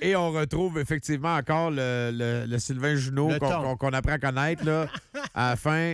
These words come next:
Speaker 1: c'est moins spectaculaire, moins glamour, moins glorifiant, certes, mais je m'en sac. <laughs> C'est, c'est mon rôle, mon travail, ma responsabilité. Puis, euh, je vous invite à aller le lire pour vrai parce que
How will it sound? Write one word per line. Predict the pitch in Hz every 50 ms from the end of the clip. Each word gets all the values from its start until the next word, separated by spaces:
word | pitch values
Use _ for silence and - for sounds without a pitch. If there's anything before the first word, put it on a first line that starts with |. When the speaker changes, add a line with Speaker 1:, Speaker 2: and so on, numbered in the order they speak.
| - 120
Speaker 1:
c'est | - - 120
moins | 120 135 147 170 170
spectaculaire, | - - 160 139 - 156 139 - - 147 139 151 156 156 156 143
moins | 131 147 160 160
glamour, | 143 147 143 135 131 131 139 147 147 147 143 131
moins | 123 139 151 147
glorifiant, | 139 139 131 123 127 - - 139 139 143 139 123
certes, | - - 160 160 147 - - - _ _ -
mais | - 80 104 113 113 104
je | 95 123
m'en | 113 113 113 110 107 101 -
sac. | - - - 131 123 123 120 - - - - 165 - - 190 180
<laughs> | - 170 - - 269 262 170 -
C'est, | - 262 262 - 202 - - - 214 170 - - - - - - -
c'est | - - - 175 170
mon | 165 165 156
rôle, | - 170 147 147 131 196 190 160
mon | 147 147 135
travail, | - - 139 127 120 135 139 135
ma | 131 127
responsabilité. | 120 127 120 - 131 120 101 123 117 113 107 90 - 127 123 - - - - - -
Puis, | - 143 143 143 147 143
euh, | 139 127 123 123 120 120 117
je | 113 98
vous | 107 120
invite | 139 135 165 -
à | 151
aller | 123 113 107
le | 101 110
lire | 135 127
pour | - 117 98
vrai | 104 123 117
parce | 120 117 -
que | - 131 131 127